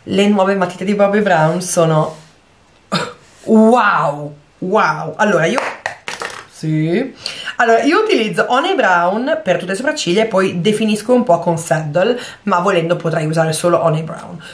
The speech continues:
Questa è una micro micromina con lo spoli dall'altro lato, ma bellissima micromina. Guardate il livello di precisione, sembra un tatuaggio. Guardate la di fianco alla Too Faced. Cioè, il livello di precisione del tratto è pazzesco. Ora,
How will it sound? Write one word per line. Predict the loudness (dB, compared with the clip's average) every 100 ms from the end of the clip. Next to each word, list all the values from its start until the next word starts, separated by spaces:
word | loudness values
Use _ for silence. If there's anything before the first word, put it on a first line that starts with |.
| -4
Questa | 0 2 2
è |
una | 0 0
micro | 0 0 -2 -2 0
micromina | 0 0 0 0 0 0 0 -6 -18 -20
con | -16 -14 -14 -16 -16 -18 -20
lo | -18
spoli | -16 -10 -8 -6
dall'altro | -8 -10 -4
lato, | -4 -2
ma | -4 -6 -14 -20 -20 -4
bellissima | 2 4 4 2 2 2 0 -2 0
micromina. | 0 2 2 2 2 0 0
Guardate | 0 0 0 2
il | 2 4
livello | 4 4 4 2
di | -2 -4
precisione, | -6 -6 -4 -4 0 2 2 2 0
sembra | 0 0 0
un | 0
tatuaggio. | -2 0 -2 -2 -8
Guardate | -6 -2 -2
la | -2
di |
fianco | -6 -8 -6
alla | -8
Too | -8
Faced. | -14 -14 -18 _ _ _ _ _ _ _ _ _ _ -8
Cioè, | -6 -2
il | 2
livello | 4 4 2
di | 0
precisione | -2 -2 0 0 -2 0 2 2
del | 2 -2 -2
tratto | 0 0 0 -2
è | -2
pazzesco. | -2 -8 -14 -14 -12 -2 2
Ora, | 2 0